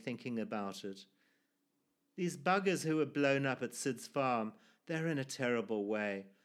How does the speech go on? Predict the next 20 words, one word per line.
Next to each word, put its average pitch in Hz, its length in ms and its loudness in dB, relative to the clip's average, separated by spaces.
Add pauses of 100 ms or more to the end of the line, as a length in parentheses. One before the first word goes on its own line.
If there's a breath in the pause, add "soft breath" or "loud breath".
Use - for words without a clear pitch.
(300 soft breath)
Mike 170 320 2
Graham 131 460 2
has 127 160 -4
lost 135 320 -2
an 139 140 -2
eye 117 340 2
and 110 340 0
may 123 180 4
lose 117 360 2
the 135 180 -2
other. 113 400 -4 (340)
He 110 140 2
did. 101 480 0 (720)
Another 151 380 4
chap 113 340 -2
was 120 100 -4
shot - 380 -2
in 120 80 -2
the 117 100 -2
neck. 123 480 -4